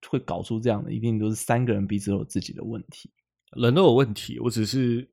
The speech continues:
Speaker 2: 用大方向，我会觉得，嗯，人之间，呃，在法律上的契约应该都，应该被算在民法里面就好啦。
Speaker 1: 嗯，
Speaker 2: 对不对？
Speaker 1: 以刑逼民这件事情，嗯，唉。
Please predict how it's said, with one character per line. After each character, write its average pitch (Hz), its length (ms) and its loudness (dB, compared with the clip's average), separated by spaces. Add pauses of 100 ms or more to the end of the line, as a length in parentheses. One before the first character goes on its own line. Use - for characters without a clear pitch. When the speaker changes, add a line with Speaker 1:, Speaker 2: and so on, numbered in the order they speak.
Speaker 2:
用 139 160 -2
大 120 160 6
方 110 180 4
向， 107 240 2
我 90 80 -6
会 104 100 0
觉 - 220 -8
得， - 140 -10 (760)
嗯， 95 600 -4
人 123 160 4
之 151 160 2
间， 147 400 4 (260)
呃， 107 360 -4
在 139 100 4
法 107 140 2
律 120 80 4
上 120 140 4
的 104 60 2
契 - 260 -2
约 104 140 4
应 107 100 2
该 107 100 0
都， 104 340 -2 (380)
应 123 100 -6
该 127 80 0
被 123 160 0
算 110 280 0
在 107 60 2
民 98 220 -2
法 104 200 -8
里 - 80 -10
面 104 200 -6 (300)
就 - 100 -6
好 - 260 -8
啦。 - 160 -12 (360)
Speaker 1:
嗯， 120 580 2
Speaker 2:
对 - 0 -
不 120 60 -4
对？ 120 80 6
Speaker 1:
以 - 20 6
刑 127 300 2
逼 156 160 6
民 123 220 4
这 127 100 2
件 127 180 4
事 120 220 0
情， - 180 -8 (160)
嗯， 107 360 -10
唉。 90 280 -6